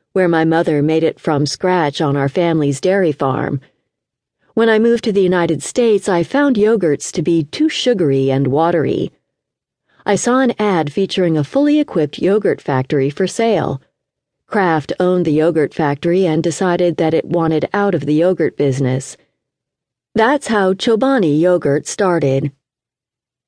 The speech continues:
Smell. Of all the senses, that of smell is the most strongly connected to memory. What if your T Vs were equipped with olfactory cartridges that could release scents?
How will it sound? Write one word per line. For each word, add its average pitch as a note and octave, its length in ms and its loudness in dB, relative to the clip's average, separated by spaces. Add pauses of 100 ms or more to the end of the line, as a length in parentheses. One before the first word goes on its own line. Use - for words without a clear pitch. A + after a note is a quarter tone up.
(960)
Smell. E3 540 -2 (1400)
Of G#3+ 160 2
all B3 220 2
the D#4+ 100 2
senses, C#3+ 720 -2 (380)
that F3+ 260 2
of A3 100 0
smell E3 520 0
is D#3+ 180 -2
the G#3 80 -2
most F#3+ 400 -2
strongly C#4 480 0
connected F#3+ 600 -2
to F#3+ 120 -2
memory. D3 640 0 (1000)
What C#4 160 2
if E4+ 120 0
your D4 140 0
T G#3+ 240 0
Vs F3+ 340 2
were D3 200 0
equipped E3+ 420 -2
with D3 320 0
olfactory E3+ 720 0
cartridges D3 680 -2
that - 180 -2
could G3+ 160 -2
release G3+ 380 2
scents? D#3+ 560 -2